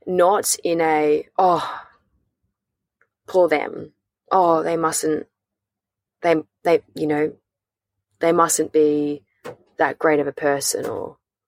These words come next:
or they, you know, there must be something inherently missing in their life, to,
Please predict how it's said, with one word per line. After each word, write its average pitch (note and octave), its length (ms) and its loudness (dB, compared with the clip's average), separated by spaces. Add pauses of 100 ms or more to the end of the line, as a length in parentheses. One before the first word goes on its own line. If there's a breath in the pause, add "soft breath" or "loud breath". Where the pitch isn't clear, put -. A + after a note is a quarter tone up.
(600)
or E3+ 240 4
they, D3 480 0 (1200)
you D#3+ 140 -2
know, D3 240 -2 (4000)
there D#3+ 140 -2
must D#3 240 0
be D3+ 200 0
something D3+ 400 -2
inherently D3+ 400 0
missing D3 460 -2 (1080 loud breath)
in E3+ 140 2
their D3+ 140 4
life, - 680 -2 (640)
to, D#3 580 2